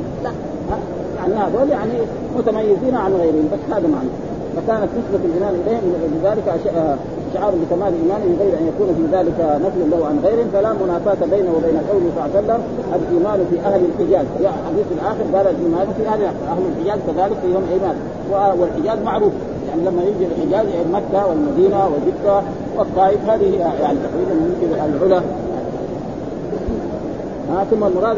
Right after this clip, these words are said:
بذلك الموجودون منهم حينئذ، لا، لا كل أهل اليمن، ها، في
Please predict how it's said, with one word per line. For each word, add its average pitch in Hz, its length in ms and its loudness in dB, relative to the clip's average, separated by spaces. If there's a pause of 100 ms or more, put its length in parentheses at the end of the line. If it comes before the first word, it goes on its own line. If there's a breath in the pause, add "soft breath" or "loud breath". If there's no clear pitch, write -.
بذلك 208 360 0
الموجودون 180 600 4
منهم 196 480 0
حينئذ، 180 520 2 (460)
لا، 214 260 2 (500)
لا 220 100 4
كل 240 240 2
أهل 202 200 0
اليمن، 160 380 4 (220)
ها، 185 220 -2
في 196 60 4